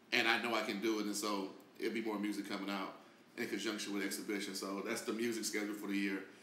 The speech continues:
And the rest is just exhibitions around the world, around the country. I'm doing something with H mac. Um,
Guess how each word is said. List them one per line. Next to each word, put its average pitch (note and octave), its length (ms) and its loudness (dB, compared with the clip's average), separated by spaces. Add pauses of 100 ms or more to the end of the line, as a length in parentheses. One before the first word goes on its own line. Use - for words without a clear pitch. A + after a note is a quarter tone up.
(340)
And G#2 240 2
the G2+ 60 0
rest A#2 260 2
is G#2 140 -2
just G#2 220 -2 (260)
exhibitions G#2+ 720 0
around G#2 600 0
the G2+ 60 -2
world, A2+ 340 2
around A2+ 80 0
the G2+ 80 -6
country. A#2+ 380 0 (580)
I'm G#2+ 160 0
doing A2+ 160 2
something A2 220 0
with G2 100 0
H A2 260 2
mac. G#2 280 0 (520)
Um, G2+ 460 0